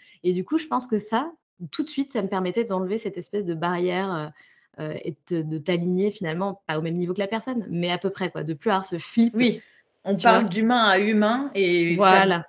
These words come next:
Speaker 2: enfin, tu peux être mon responsable dans ma vie, dans la vie professionnelle, heu, ça n'empêche que je suis humaine tout comme toi, donc, heu,
Speaker 1: Exactement.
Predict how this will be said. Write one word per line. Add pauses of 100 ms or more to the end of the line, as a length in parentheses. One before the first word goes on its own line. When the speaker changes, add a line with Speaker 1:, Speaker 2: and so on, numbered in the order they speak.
Speaker 2:
enfin,
tu
peux
être
mon
responsable
dans
ma
vie,
dans
la
vie
professionnelle, (400)
heu,
ça
n'empêche
que
je
suis
humaine
tout
comme
toi,
donc,
heu,
Speaker 1:
Exactement.